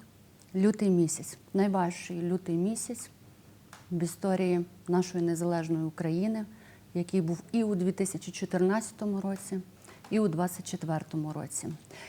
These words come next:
Я хотіла б розпочати розмову з того, що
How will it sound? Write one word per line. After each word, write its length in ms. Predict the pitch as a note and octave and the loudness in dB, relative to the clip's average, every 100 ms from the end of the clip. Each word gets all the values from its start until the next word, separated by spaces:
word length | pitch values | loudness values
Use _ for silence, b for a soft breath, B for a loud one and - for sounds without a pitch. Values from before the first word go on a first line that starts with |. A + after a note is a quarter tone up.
| B | B
Я 140 | G#3+ B3+ | 2 4
хотіла 340 | B3+ B3+ A#3+ | 2 2 2
б 80 | A3 | 2
розпочати 520 | G#3 - - A3 A3 | -2 -2 0 0 0
розмову 440 | F#3+ G3 G#3+ F#3+ | 0 2 2 2
з 40 | F3+ | -2
того, 520 | - A#3 B3 A3+ G3 - B B B | -2 0 2 2 0 -4 B B B
що 600 | - - - G#3 G3+ | -16 -14 -4 0 4